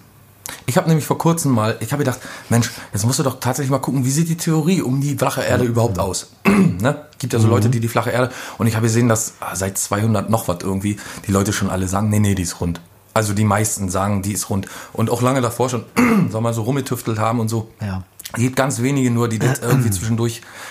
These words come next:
Speaker 1: bestritten haben oder so, die tauchen kaum auf und so und die sind auch alle,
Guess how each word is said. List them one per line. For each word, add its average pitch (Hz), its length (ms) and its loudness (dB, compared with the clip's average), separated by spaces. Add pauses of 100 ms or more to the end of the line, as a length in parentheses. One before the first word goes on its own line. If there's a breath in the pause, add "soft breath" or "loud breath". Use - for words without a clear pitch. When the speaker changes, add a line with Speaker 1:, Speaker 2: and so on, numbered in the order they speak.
Speaker 1:
bestritten 113 480 0
haben 107 180 4
oder 110 140 4
so, 110 100 -2
die 107 120 -2
tauchen 113 280 2
kaum 110 240 2
auf 110 220 0
und 107 100 2
so 107 120 0
und 104 120 -2
die 110 60 0
sind 110 180 0
auch 107 120 -2
alle, 107 220 -2